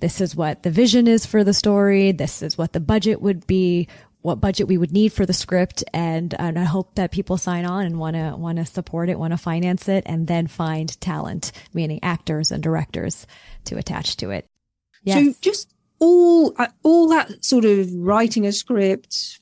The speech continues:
Speaker 2: figuring out how to get it out into the world, what skills has it really highlighted that you've, or ha-, what skills have you drawn on to be able to do some of that?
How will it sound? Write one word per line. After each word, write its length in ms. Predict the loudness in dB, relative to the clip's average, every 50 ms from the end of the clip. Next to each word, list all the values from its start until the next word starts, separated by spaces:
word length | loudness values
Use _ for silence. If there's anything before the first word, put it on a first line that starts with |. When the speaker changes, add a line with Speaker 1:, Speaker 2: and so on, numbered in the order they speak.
| _ _ -20 -8
Speaker 2:
figuring 380 | -6 -4 0 2 2 2 4 2
out 100 | 2 2
how 140 | 2 0 0
to 80 | 0
get 140 | -2 0 0
it 60 | 0
out 220 | 0 -2 -2 0 0
into 160 | -2 0 0
the 40 | 0
world, 220 | 0 0 0 0
what 200 | -2 -2 -2 -6
skills 560 | -10 -12 -4 0 2 4 4 4 2 0 -2
has 200 | -4 -4 -4 -4
it 140 | -4 -2 0
really 420 | 2 4 4 4 4 2 2 0 -4 _ _ _ _ -20
highlighted 960 | -20 -20 -10 -4 0 2 2 2 2 2 0 0 -2 -4 -4 -6 -6 -8 -10 -10
that 180 | -8 -6 -2 2
you've, 540 | 2 4 4 6 4 4 4 2 -2 -6 _ _ 2
or 180 | 2 2 2
ha-, 140 | 2 0 0
what 200 | 2 2 2 2
skills 260 | 0 2 2 2 2
have 100 | 2 2
you 100 | 0 0
drawn 460 | 0 0 2 4 4 4 4 4 2 0
on 380 | -2 -6 -6 -6 -6 -6 -6 -6
to 140 | -6 -4 -2
be 140 | -2 0 0
able 120 | 0 -2
to 120 | -2 -4 -4
do 240 | 0 2 2 2 2
some 200 | 0 -2 -4 -6
of 140 | -8 -10
that? 420 | -10 -10 -8 -8 -8 -8 _ -16